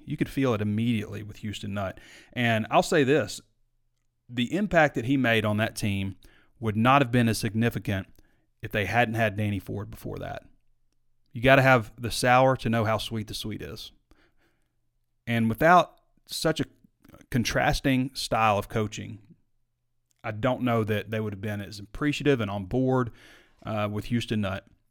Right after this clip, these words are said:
as if they didn't have Danny Ford. Danny Ford did a hell of a job bringing in athletes, too, 'cause they brought some really good players in.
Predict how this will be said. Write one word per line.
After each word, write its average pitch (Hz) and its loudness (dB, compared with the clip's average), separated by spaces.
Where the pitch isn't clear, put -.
as 98 -6
if 95 -10
they 107 -4
didn't 98 -6
have 98 -8
Danny 98 -8
Ford. 110 -12
Danny 131 4
Ford 120 -2
did 107 0
a 95 -4
hell 101 -2
of 101 -4
a 95 -8
job 95 -6
bringing 95 -8
in 95 -10
athletes, - -12
too, 107 -8
'cause 117 -12
they 104 -4
brought 104 -10
some 107 -14
really 104 -8
good 107 -12
players 98 -6
in. 98 -8